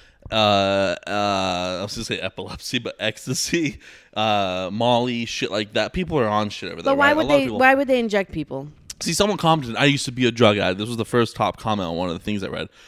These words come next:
Speaker 1: He's like, uh, "I used to be a drug addict, and I would never give away my drugs." But it's not that. It's not that. It's people that are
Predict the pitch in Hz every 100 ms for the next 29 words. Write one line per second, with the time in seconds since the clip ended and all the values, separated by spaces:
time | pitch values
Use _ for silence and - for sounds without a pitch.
0 | - - 117 110 107 95 90 87 - _
1 | _ 120 123 - 123 117 110 131 113 95
2 | 92 95 113 110 110 117 117 120 113 110
3 | 104 110 95 87 95 117 92 90 - -
4 | - - 135 - 147 151 - 123 135 101
5 | - - - _ _ _ _ - 113 135
6 | 127 - 120 117 - - - _ _ _
7 | - - 123 - - - _ - 139 123
8 | 131 123 113 107 104 104